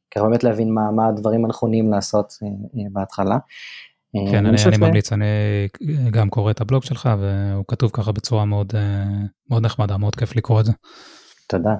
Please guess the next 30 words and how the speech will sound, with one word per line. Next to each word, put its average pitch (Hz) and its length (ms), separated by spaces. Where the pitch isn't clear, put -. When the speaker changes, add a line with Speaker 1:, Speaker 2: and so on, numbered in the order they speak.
Speaker 1:
תודה. 98 160
האמת 104 120
שלא 139 160
כתבתי 120 280
כבר 113 120
חודשיים, 110 560
כל 104 220
הקורונה 98 500
והזה, 98 400
אבל, 98 280
אה, - 440
רוצה 101 240
באמת 101 260
להמשיך 101 320
לכתוב. - 280
אה, 104 40
אני 139 180
חושב 156 140
שהדבר 175 300
הכי 151 260
נכון 127 280
באמת 110 400
זה, 107 140
אה, 95 840
לא 117 160
להפסיק 131 380
לכתוב. 101 420
אה, 101 140
זאת 98 120
אומרת, 104 360